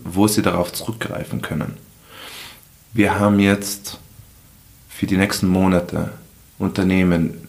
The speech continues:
wie Mercedes, die für zwei Tage das ganze Haus gebucht haben, Hugo Boss,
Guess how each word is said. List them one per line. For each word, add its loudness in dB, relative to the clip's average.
wie 0
Mercedes, 0
die 0
für -4
zwei 2
Tage -2
das -4
ganze -4
Haus 0
gebucht -2
haben, 0
Hugo 4
Boss, -2